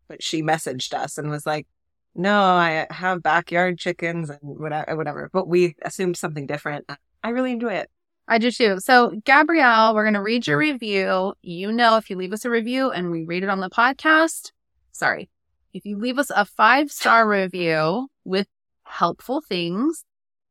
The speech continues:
Speaker 2: we will read it on the podcast and we will buy you a drink when you tell us you heard us read your review.
Speaker 1: Hey, when people contact you and say, "Hey, you read my review," how much do you give them for a drink? Because we sometimes do this on different <laughs> weeks.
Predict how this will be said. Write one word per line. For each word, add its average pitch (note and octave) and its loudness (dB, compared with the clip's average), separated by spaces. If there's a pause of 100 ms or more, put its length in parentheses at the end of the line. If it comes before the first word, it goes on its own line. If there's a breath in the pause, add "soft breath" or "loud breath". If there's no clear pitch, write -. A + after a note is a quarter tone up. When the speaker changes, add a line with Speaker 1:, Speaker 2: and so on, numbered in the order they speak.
(180)
Speaker 2:
we G3+ -4
will F#3+ -2
read E3+ -4
it G3+ -4
on B3 4
the C#4+ -2
podcast F3 0 (120)
and G3 -2
we G#3+ 0
will B3+ 2
buy F#3 4
you A#3+ -4
a F#3+ -2
drink E3 -6
when E3 -6
you F#3 -4
tell F3 -2
us D#3+ -6
you F3 -6
heard E3+ -2
us E3+ -4
read D#3 -8
your D3 -6
review. D3 -8 (480)
Speaker 1:
Hey, G#3+ -2 (100)
when G#3 0
people C4 0
contact F#3+ 2
you D3+ -2
and D3+ -2
say, D3+ -2
"Hey, F4+ -4
you F4 2
read A3 2
my A#3+ 2
review," A#3 0 (720)
how C#4 2
much C#4+ 0
do A#3 -4
you G#3 -2
give G3 0
them E3 0
for E3+ 0
a D3+ -2
drink? D#3+ -2
Because F3 0 (120)
we G3+ 0
sometimes A#3+ 4
do G3+ 2
this F3+ 2
on F3 2
different F#3 -2
<laughs> G3 0
weeks. - 8